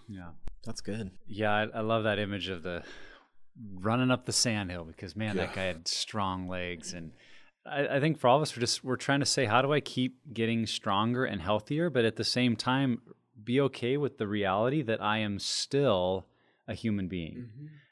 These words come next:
Speaker 1: And I think that's the dangers we face. I know in, in my own life, when, when we've been in recovery for several years and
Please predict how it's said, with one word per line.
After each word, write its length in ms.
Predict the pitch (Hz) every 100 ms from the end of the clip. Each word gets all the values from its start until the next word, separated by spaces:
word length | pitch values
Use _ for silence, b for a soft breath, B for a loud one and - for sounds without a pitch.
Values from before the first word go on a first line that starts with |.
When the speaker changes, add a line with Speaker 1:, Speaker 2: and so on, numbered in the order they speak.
| B
Speaker 1:
And 120 | 113
I 80 | 127
think 240 | - 143
that's 260 | 110 113 -
the 120 | 160
dangers 480 | 113 101 107 113 98
we 100 | 107
face. 300 | 101 113 107
I 80 | 131
know 140 | 131
in, 60 | 156
in 100 | 131
my 140 | 131 127
own 180 | 180
life, 320 | 147 80 82 -
when, 280 | 110 104
when 160 | 120 117
we've 220 | 127 143
been 180 | 123 127
in 80 | 143
recovery 440 | 113 - 120 120
for 140 | - 101
several 360 | - 123 117
years 400 | 110 117 120 110
and 140 | 98